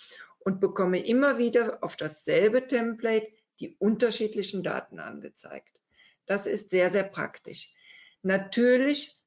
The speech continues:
kann ich mir nur die Daten anschauen lassen, auf welche ich Zugriff habe.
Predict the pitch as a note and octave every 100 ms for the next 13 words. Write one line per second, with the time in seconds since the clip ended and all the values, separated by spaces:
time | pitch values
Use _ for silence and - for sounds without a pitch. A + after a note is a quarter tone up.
0 | _ - G3+ - - E3 D#3 D#3+ D3 -
1 | E3+ F3 G3+ F#3+ G3+ G3+ G#3+ - G#3+ G#3+
2 | G#3 G3 F#3+ G3 F#3+ F#3+ F3+ F3 F3 F3
3 | F3+ G#3 A3 - - F#3+ - A#2+ - -